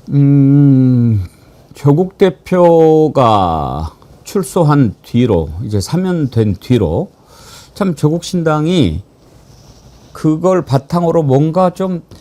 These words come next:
계기를 만들어서 올라갈 줄 알았는데 지금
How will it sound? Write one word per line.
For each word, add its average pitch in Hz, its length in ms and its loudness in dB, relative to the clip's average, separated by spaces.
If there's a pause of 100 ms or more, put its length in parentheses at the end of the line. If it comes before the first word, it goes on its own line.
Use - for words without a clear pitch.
(840)
계기를 170 840 0
만들어서 143 960 0 (840)
올라갈 170 1300 0
줄 233 180 0
알았는데 110 760 0 (140)
지금 196 300 -2